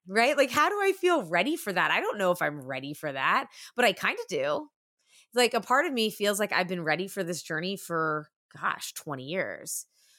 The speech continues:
Uh, and part of me feels like I have been ready for it for one minute, you know, since I pressed record on this podcast. So yeah, this is the big journey, uh, that we've been on and I've been on. And, uh, I have to say, the only reason I'm sharing it is because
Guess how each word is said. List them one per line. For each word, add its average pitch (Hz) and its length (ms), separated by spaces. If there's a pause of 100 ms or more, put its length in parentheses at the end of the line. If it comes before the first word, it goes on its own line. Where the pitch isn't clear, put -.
(160)
Uh, 151 400
and 165 160
part 175 200
of 180 60
me 165 120
feels 151 340
like 147 180
I 135 380
have 143 260 (480)
been 139 520
ready 127 240
for 127 260
it 117 100
for 123 160
one 113 280
minute, 101 260 (480)
you 160 180
know, 117 60
since 135 240
I 123 60
pressed 120 260
record 120 300
on 113 80
this 113 120
podcast. 113 420
So 147 260 (720)
yeah, 262 480
this 262 180
is 277 140
the 277 80
big 262 180
journey, 247 400 (160)
uh, 190 260
that 180 140
we've 262 240
been 208 140
on 143 300
and 160 140
I've 196 200
been 185 100
on. 160 260
And, 147 220
uh, - 20
I 156 380
have 240 180
to 247 80
say, 220 300
the 196 140
only 226 160
reason 269 200
I'm 247 100
sharing 165 360
it 165 120
is 160 100
because 254 680